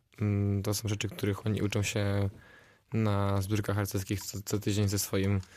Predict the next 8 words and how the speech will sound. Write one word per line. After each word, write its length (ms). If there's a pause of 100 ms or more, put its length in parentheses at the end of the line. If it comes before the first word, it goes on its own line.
(240)
zastępowym 460
czy 100
drużynowym. 560 (800)
Dla 260
nich 140
to 120
jest 380
często 560